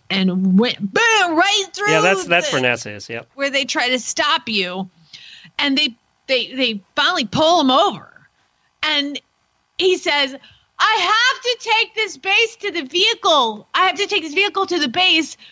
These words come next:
Speaker 1: because you're never gonna believe what's happening." The government is not aware that there are aliens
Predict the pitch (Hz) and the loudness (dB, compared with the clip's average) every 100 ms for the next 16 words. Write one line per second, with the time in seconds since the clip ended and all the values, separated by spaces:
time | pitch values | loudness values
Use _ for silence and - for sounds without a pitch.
0 | _ _ - 370 - 349 269 359 381 349 | _ _ -4 -2 0 0 2 0 0 0
1 | 359 370 392 294 320 262 254 269 359 339 | 0 2 0 0 -2 -2 0 2 2 2
2 | 269 254 294 339 381 240 180 - 151 _ | 0 0 0 0 0 -4 -10 -12 -20 _
3 | _ _ _ _ _ _ _ _ _ _ | _ _ _ _ _ _ _ _ _ _
4 | _ _ _ 202 277 208 294 359 466 440 | _ _ _ -8 -8 -4 2 4 4 2
5 | 277 214 190 - 294 277 277 277 339 392 | 0 -2 -6 -4 -2 0 0 2 4 2
6 | 349 269 285 349 320 165 123 156 _ _ | 0 -2 0 2 2 0 -6 -18 _ _
7 | _ _ _ _ _ _ _ - 302 311 | _ _ _ _ _ _ _ -4 -4 -2
8 | 359 453 466 320 294 294 - - 330 403 | 0 2 4 4 4 2 -2 -4 2 2
9 | 392 226 165 143 151 - - | 2 -2 -6 -14 -20 -20 -20